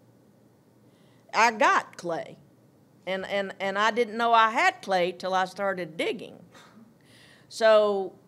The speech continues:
you know, it wasn't something that I prepared for.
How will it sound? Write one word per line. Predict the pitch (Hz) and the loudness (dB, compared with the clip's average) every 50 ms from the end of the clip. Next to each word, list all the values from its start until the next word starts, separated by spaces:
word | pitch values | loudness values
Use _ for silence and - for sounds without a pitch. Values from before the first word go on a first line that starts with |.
| _ _ _ _ - | _ _ _ _ -12
you | 208 214 | -8 -6
know, | 208 208 202 | -4 -4 -4
it | 190 - | -4 -2
wasn't | 233 262 277 262 247 214 190 | -2 -2 -2 -2 -4 -10 -6
something | - 240 220 220 220 220 196 190 | -2 -2 -2 -2 -4 -8 -6 -4
that | 185 180 185 | -4 -2 -2
I | 180 180 175 165 165 170 - - - _ _ _ _ _ _ _ | 0 0 -2 -2 -4 -8 -14 -20 -20 _ _ _ _ _ _ _
prepared | - 196 180 - - 262 269 240 208 175 | -14 -14 -10 -2 2 2 4 4 2 -2
for. | - - 156 139 143 147 165 190 | -6 -10 -10 -8 -8 -8 -10 -12